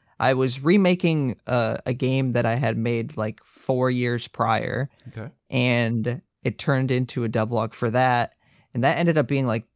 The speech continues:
Speaker 1: one of the most popular videos on my channel, and people wanted to see more of it. And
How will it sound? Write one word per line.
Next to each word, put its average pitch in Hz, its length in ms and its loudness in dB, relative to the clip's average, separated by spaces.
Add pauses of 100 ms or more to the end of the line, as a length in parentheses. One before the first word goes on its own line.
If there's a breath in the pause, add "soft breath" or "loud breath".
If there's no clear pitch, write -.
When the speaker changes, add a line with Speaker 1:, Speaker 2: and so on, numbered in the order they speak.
(300)
Speaker 1:
one 135 240 0
of 139 60 2
the 131 60 2
most 117 280 -2
popular 120 400 -2
videos 113 340 -4
on 117 60 -2
my 110 100 -2
channel, 117 380 -2
and 113 100 -4
people 123 240 -2
wanted 113 280 -2
to 110 60 -4
see 120 220 -4
more 123 300 2
of 120 120 -4
it. 113 240 -2 (760)
And 135 720 2